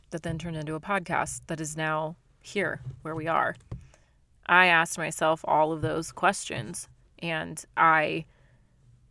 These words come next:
heard very clearly that what happens is not what I want my life to look like. You might not have that answer, but that's only for you to know and only for you to decide. I can't be the person that tells you that.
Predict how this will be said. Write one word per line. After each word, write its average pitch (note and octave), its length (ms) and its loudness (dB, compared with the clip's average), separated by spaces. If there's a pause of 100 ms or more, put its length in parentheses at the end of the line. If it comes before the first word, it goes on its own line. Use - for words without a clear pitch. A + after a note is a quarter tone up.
heard F#3+ 400 2
very E3+ 440 6
clearly F#3+ 680 2 (220)
that E3 220 2
what D#3+ 180 2
happens D3+ 600 0 (420)
is - 160 -18
not D#3 640 2 (220)
what E3 120 -2
I D#3+ 40 4
want D3+ 180 -4
my D3 120 -6
life - 240 -6
to D#3+ 100 -8
look D#3+ 240 -6
like. - 260 -4 (160)
You F3 220 -4
might A3 240 0
not A3 200 -2
have G#3 180 0
that G3+ 180 0
answer, - 480 -6
but E3 100 -10
that's E3+ 220 -6
only F#3 280 -4
for F3 160 -6
you D#3+ 220 -4
to D#3+ 140 -10
know D3+ 240 -6
and D3+ 160 -10
only D3+ 220 -8
for D3 140 -12
you D3 200 -10
to - 140 -14
decide. D3+ 640 -2
I D#3 220 -2
can't D#3 400 -12
be F3 300 -2
the D#3+ 100 -2
person D#3+ 340 -10
that D3+ 100 -8
tells F#3+ 320 -4
you D#3 100 -8
that. - 280 -4